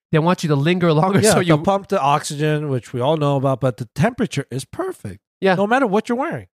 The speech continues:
Speaker 1: Do casinos actually pump oxygen into the floor?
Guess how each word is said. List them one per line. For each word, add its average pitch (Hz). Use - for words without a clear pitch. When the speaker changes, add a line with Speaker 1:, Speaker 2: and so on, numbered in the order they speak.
Speaker 1:
Do 208
casinos 269
actually 247
pump -
oxygen 151
into 151
the 127
floor? 147